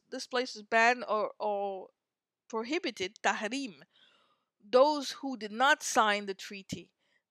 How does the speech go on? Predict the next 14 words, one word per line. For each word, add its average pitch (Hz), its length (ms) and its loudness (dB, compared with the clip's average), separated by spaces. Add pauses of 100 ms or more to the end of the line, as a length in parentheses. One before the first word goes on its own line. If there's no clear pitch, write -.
(320)
uh, 208 600 6
those 269 280 2
tribes 269 320 8
that 214 180 2
did 277 160 -4
not 262 180 2
submit 285 420 -6 (180)
to 226 100 -12
sign 214 320 -2
the 202 80 -4
kitab - 320 -6 (340)
were 190 120 -8
Banu 208 420 2
Nadir, 226 480 -4